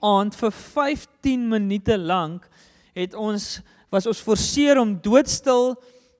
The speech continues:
op ons bed te sit met ons Bybels oop. As jy nie met jou Bybel oopgesit het nie, was jy in die moeilikheid. En, en, en ek het nie daar gesit en my tande tel nie. Ek het probeer om my Bybel te lees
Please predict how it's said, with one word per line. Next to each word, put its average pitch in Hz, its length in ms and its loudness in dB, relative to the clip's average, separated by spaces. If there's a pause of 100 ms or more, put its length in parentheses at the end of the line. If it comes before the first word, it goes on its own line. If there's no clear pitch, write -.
op 233 180 2
ons 311 260 6
bed 233 220 0
te 247 100 0
sit 220 260 -4
met 214 160 -6
ons 196 160 2
Bybels 214 560 0
oop. 208 220 -4
As 180 120 -8
jy 220 120 -6
nie 254 140 -2
met 320 160 -6
jou 311 120 -2
Bybel 254 280 0
oopgesit 247 320 -4
het 208 80 -12
nie, 214 120 -4
was 202 180 0
jy 208 80 -2
in 202 80 0
die 196 80 -2
moeilikheid. 175 500 -6 (1800)
En, 240 300 0 (100)
en, 247 280 4 (120)
en 247 160 2
ek 277 280 0
het 269 220 -2
nie 381 160 -6
daar 254 180 0
gesit 277 360 -4
en 262 100 -6
my 240 120 -2
tande 247 280 2
tel 202 240 -2
nie. 220 140 -6
Ek 262 240 -6
het 247 80 -20
probeer 254 440 0
om 277 80 -6
my 226 200 -2
Bybel 202 680 0
te 233 140 0
lees 208 480 -4